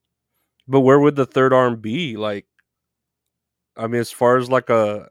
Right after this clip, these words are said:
I could see, like, a man right out of his, I always imagine out of your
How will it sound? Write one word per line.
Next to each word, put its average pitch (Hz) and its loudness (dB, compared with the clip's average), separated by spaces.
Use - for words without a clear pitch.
I 117 -10
could 123 -16
see, 135 -8
like, 120 -2
a 120 -2
man 113 -4
right 110 -4
out 117 -2
of 113 -6
his, 110 -14
I 127 -2
always 156 2
imagine 147 -2
out 139 2
of 139 -4
your 120 -6